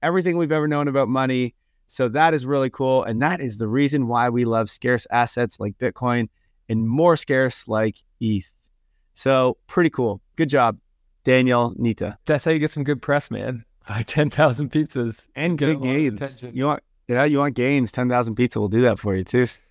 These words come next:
Speaker 1: Jay, Book dot I O launches immutable books. What's an immutable book?
Speaker 2: Book dot I O is a, uh, company that is creating the ability to have N F T-based books on chain. This actually comes back to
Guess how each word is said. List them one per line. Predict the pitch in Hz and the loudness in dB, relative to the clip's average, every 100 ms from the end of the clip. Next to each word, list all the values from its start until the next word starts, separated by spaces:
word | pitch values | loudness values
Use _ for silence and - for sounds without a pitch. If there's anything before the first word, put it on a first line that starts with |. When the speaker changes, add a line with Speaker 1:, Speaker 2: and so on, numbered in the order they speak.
| _ | _
Speaker 1:
Jay, | 160 170 | 0 2
Book | 127 131 175 | 2 -2 0
dot | 185 165 | 2 2
I | 160 | 2
O | 160 | 2
launches | 147 143 147 147 135 120 - | 2 2 0 -2 -2 -4 -6
immutable | 127 151 165 | 0 0 0
books. | 151 190 - - - - - | -2 -2 -4 -12 -16 -18 -16
What's | 151 - | -12 -4
an | 147 | -2
immutable | 127 151 156 | 2 2 2
book? | 135 156 - _ _ _ - | 2 0 -2 _ _ _ -4
Speaker 2:
Book | 185 | -2
dot | - 185 165 | 2 2 4
I | 156 147 | 2 2
O | 147 147 | 2 0
is | 139 123 | -2 -4
a, | 131 127 | -2 0
uh, | 123 123 117 _ _ _ _ _ _ _ - | 2 0 -2 _ _ _ _ _ _ _ -2
company | 147 131 139 | 0 0 0
that | 131 123 | 0 0
is | 123 - | -2 -4
creating | - 131 131 139 135 131 131 131 | -8 -2 0 2 2 0 -2 -4
the | 127 | -4
ability | 127 143 160 185 185 | -2 2 2 2 0
to | 156 - 147 139 | -2 -2 0 0
have | 123 120 120 110 - _ _ | 0 0 0 -2 -8 _ _
N | 143 165 | -2 0
F | 185 | -2
T-based | - 151 139 135 113 127 135 - | -4 -2 0 -2 -2 -2 -2 -2
books | 123 113 - - - _ - | -2 -2 -4 -14 -14 _ -6
on | 123 113 113 120 | -2 0 0 -2
chain. | - 226 147 90 113 - | 2 2 2 -2 -10 0
This | 175 220 | 2 4
actually | - - - 165 147 147 _ | 0 0 -2 0 0 -4 _
comes | - 147 117 | -4 -4 -2
back | 139 123 - - | -2 -2 -4 -8
to | 139 127 123 120 | -2 0 0 -2